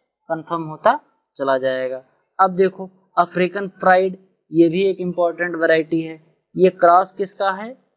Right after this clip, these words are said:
ये चेरी मोया और कस्टर्ड एप्पल के बीच का क्रॉस है। तो केवल आज के लिए केवल इतना ही।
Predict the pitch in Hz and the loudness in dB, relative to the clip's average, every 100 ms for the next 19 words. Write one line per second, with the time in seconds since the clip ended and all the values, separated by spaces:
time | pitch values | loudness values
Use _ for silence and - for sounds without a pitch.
0 | _ 170 - 180 180 185 180 185 185 180 | _ -4 0 2 4 2 2 4 4 2
1 | 180 165 185 170 165 170 160 165 156 156 | -2 -4 0 0 -2 -6 -6 -6 -4 -6
2 | - 214 240 _ _ _ _ 147 147 147 | -2 -2 -2 _ _ _ _ 2 4 2
3 | 151 143 170 160 165 170 233 - _ - | -10 -14 -12 -6 0 2 0 -4 _ 0
4 | 143 156 - 165 160 165 156 143 170 175 | 2 2 -2 -8 -2 0 0 -4 -10 -14